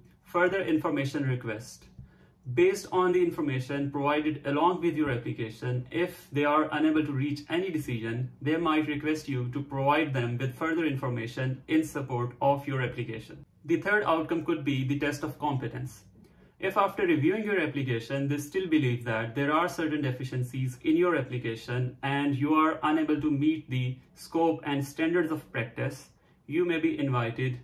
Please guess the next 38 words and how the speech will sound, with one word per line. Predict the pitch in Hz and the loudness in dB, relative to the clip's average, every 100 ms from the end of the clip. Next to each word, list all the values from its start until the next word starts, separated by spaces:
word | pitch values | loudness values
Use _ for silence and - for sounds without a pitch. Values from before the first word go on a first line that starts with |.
| - - | -16 -8
to | 135 | -6
undertake | 151 156 156 147 123 123 | 2 4 4 2 -2 -2
a | 143 | -6
test | 143 143 - | -4 -4 -6
of | 135 | -8
competence. | 135 123 - 127 - - - - - - - - - | -6 -6 -6 -14 -16 -20 -20 -20 -20 -20 -20 -20 -2
And | 147 151 | 2 4
the | 156 | 2
fourth | - 170 185 185 | 2 2 2 0
one, | 196 185 185 - | 0 2 2 -2
and | 151 151 135 | -2 0 2
the | 139 | 2
most | 139 165 185 - | 2 0 -2 -2
rare | 156 160 165 | 0 2 2
one | 156 156 156 | 2 2 2
outcome, | 135 135 127 135 135 | 0 -2 -2 -2 0
could | 156 135 | 0 0
be | 120 120 123 - _ | -2 -2 -4 -6 _
that | 127 131 | -4 0
your | 139 135 | 0 0
application | 143 147 143 147 147 139 | 0 0 0 0 -2 -2
has | 131 131 | 0 -2
been | 143 135 | -2 -4
declared | 127 127 127 123 | -2 -2 -2 0
unsuccessful, | 139 139 139 131 - 123 - - - - - | -2 0 -4 -10 -12 -12 -14 -18 -18 -14 -2
but | 135 | -2
there | 123 135 | 0 0
are | 135 120 | 2 0
very, | 113 151 160 160 | -2 0 0 0
very | 139 135 123 | -2 -2 -2
less | 143 139 | -2 -2
chances | 131 113 120 123 120 - - - | -2 -2 -2 -4 -6 -12 -16 -2
that | 127 120 - | 0 0 -2
this | 139 - - | -2 -4 -2
outcome | 120 117 117 120 - - | -2 -2 -4 -6 -8 -6
could | 131 - | -6 -2
ever | 127 120 120 - | -2 -2 -4 -6
happen. | - 123 - 120 | -10 -10 -8 -12